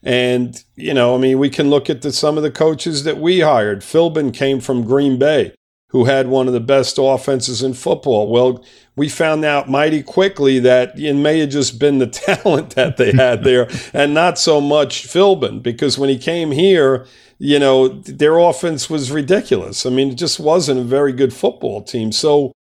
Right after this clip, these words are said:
I mean, you know, we can go, like I s-, like Mike said, we could go back and forth all day. Um, I think there are examples of very good coaches. There are guys that do coach well.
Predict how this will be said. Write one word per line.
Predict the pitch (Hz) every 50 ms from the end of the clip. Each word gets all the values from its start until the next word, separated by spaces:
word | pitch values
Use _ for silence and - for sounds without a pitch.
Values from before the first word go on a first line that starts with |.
| _ _ _ _ -
I | - 151
mean, | 165 165 165 165 165 -
you | - 156 160
know, | 165 156
we | 160 165 -
can | - 170 165
go, | 180 185 185
like | - 165 165 165 -
I | 156
s-, | 139 - - - -
like | 156 156 151 143 -
Mike | 151 143 131 123
said, | - - 110 101 101 85
we | 120 110
could | 117 139
go | 147 139
back | 135 135 139 135 131 127
and | - 127 113
forth | - - 131 127 127 123 117 -
all | 123 120 120 123 120 113
day. | 117 120 117 117 117 113 113 110 110 _ _ _ _ _ _ _ -
Um, | - 107 107 117 -
I | 123 117 -
think | - 147 143 127 127
there | 135 123 120
are | 123 127 139 143 143
examples | 143 131 113 - 143 139 139 135 135 - 135 123 110
of | 120 107
very | 107 123 123 123 127
good | 120 117 127 117 120
coaches. | - 135 127 131 131 123 - 139 131 123 113
There | 117 113 107 110
are | 117 127 131
guys | 127 120 131 127 131 127 123 117
that | - 117 98 -
do | - 127 123
coach | 120 - - 135 135 143 139 - - -
well. | 117 113 107 107 101 104 107 107